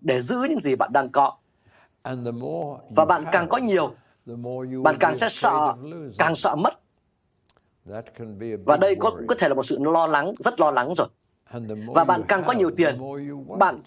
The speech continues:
Speaker 1: càng muốn nhiều hơn.
Speaker 2: Extraordinary.
Speaker 1: Rất là kỳ lạ.
Speaker 2: It
Speaker 1: Nhưng mà
Speaker 2: just
Speaker 1: thực tế là nó
Speaker 2: happens.
Speaker 1: xảy ra như vậy.
Speaker 2: People who've
Speaker 1: Những
Speaker 2: made
Speaker 1: người
Speaker 2: enough money
Speaker 1: có
Speaker 2: to
Speaker 1: nhiều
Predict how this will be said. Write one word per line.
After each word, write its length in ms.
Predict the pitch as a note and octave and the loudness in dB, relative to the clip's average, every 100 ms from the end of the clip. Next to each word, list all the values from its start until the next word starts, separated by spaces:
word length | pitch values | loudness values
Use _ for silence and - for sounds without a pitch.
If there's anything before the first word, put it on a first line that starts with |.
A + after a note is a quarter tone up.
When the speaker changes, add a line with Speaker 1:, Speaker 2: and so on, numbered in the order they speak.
| - | -2
Speaker 1:
càng 300 | F3+ E3 D#3+ | 0 0 0
muốn 200 | G#3+ D4+ | 0 2
nhiều 160 | D#3 | 2
hơn. 160 | C3+ F#3+ | 4 2
Speaker 2:
Extraordinary. 480 | - D3 D#3+ C#3 A#2+ | -2 -14 -12 -12 0
Speaker 1:
Rất 140 | C4 | 2
là 120 | - - | 2 0
kỳ 140 | C#3+ | 0
lạ. 240 | C#3+ B2 - _ | 2 0 -4 _
Speaker 2:
It 120 | C3 A#2+ | -18 -4
Speaker 1:
Nhưng 100 | A3 | 0
mà 60 | F#3 | 0
Speaker 2:
just 40 | |
Speaker 1:
thực 160 | F3 F3 | 2 4
tế 80 | |
là 60 | G3 | 4
nó 200 | D#3 E3+ | 4 2
Speaker 2:
happens. 80 | F3+ | 0
Speaker 1:
xảy 120 | A2+ | 0
ra 120 | D3 | 0
như 160 | D3+ E3+ | 0 2
vậy. 120 | D#3 - _ _ _ _ _ _ _ _ _ - | 0 0 _ _ _ _ _ _ _ _ _ -10
Speaker 2:
People 300 | D#3+ D#3+ D3+ | -8 -8 -10
who've 140 | D#3 D3+ | -10 -4
Speaker 1:
Những 100 | A#3 | 0
Speaker 2:
made 140 | A3+ | 2
Speaker 1:
người 180 | F#3+ E3 | 4 2
Speaker 2:
enough 200 | D3+ C#3 - | 0 -6 -12
money 460 | A#2+ A#2+ C#3 D#3 D#3+ - - | -14 -14 -14 -16 -16 -16 2
Speaker 1:
có 140 | G#3+ | 2
Speaker 2:
to 60 | A3 | 4
Speaker 1:
nhiều 220 | F#3+ | 2